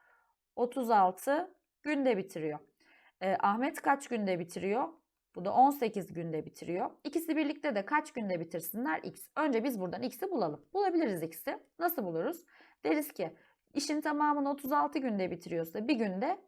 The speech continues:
bir bölü otuz altısını bitirir. Ahmet işin tamamını on sekiz günde bitiriyorsa bir günde bir bölü on sekizini biter.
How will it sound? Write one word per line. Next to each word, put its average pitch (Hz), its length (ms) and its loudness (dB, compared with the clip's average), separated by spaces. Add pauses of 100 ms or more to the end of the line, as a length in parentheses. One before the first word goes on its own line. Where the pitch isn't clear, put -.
(120)
bir 294 180 2
bölü 214 140 6
otuz 170 260 0
altısını 156 480 -4
bitirir. 247 420 -8 (320)
Ahmet 240 360 2
işin 294 240 0
tamamını 226 540 2
on 220 120 2
sekiz 220 380 -4
günde 175 300 -2
bitiriyorsa 170 580 -4
bir 233 60 0
günde 202 360 0
bir 160 160 -2
bölü 190 180 2
on 269 100 4
sekizini 285 440 -2
biter. 294 320 -2